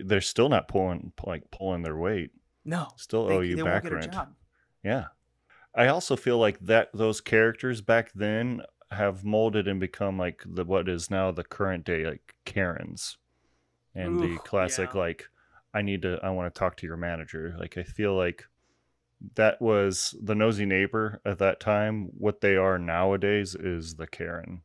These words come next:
Speaker 1: type of ca-, person.
Speaker 2: Oh, how they, how they morphed into something terrible.
Speaker 1: <laughs>
Speaker 2: Uh, one of the funny things in this is, uh, M, Emmett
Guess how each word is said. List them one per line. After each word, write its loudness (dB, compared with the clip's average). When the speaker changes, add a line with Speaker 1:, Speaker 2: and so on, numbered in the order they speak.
Speaker 1:
type -14
of -14
ca-, -18
person. -14
Speaker 2:
Oh, -12
how -14
they, -16
how -12
they -12
morphed -12
into -12
something -14
terrible. 0
Speaker 1:
<laughs> -20
Speaker 2:
Uh, -14
one -4
of -4
the -2
funny -6
things -14
in -14
this -12
is, -16
uh, -10
M, -8
Emmett -8